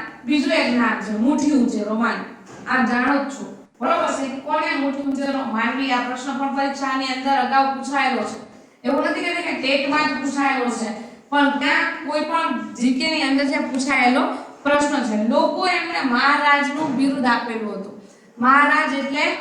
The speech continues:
જે લોકોનું ધ્યાન રાખનારો છે, એવા સંદર્ભમાં એમને ઉપાધિ જે આપવામાં આવી હતી.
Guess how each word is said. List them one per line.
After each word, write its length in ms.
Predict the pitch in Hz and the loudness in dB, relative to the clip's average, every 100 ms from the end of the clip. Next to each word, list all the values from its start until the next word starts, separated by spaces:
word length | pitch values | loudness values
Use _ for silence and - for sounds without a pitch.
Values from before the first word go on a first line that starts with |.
| - - - | -10 -16 -6
જે 200 | 330 311 | -2 0
લોકોનું 680 | 254 277 330 339 339 247 269 | 2 0 -2 -4 -2 -2 -2
ધ્યાન 400 | 277 - 320 262 | 0 0 0 2
રાખનારો 720 | 269 302 302 285 285 269 262 | 2 0 0 2 2 2 -2
છે, 220 | 320 285 | -4 -4
એવા 400 | 233 - 277 330 | -4 -4 -4 0
સંદર્ભમાં 640 | 370 349 302 294 285 294 277 | 0 -2 -2 -2 0 -2 0
એમને 440 | 269 269 277 - | 0 0 -2 -4
ઉપાધિ 420 | 277 285 285 285 277 | -2 2 4 4 2
જે 140 | 285 | 2
આપવામાં 460 | 247 - 277 285 254 | 0 2 2 4 2
આવી 160 | 247 | 0
હતી. 240 | 247 220 | -2 -4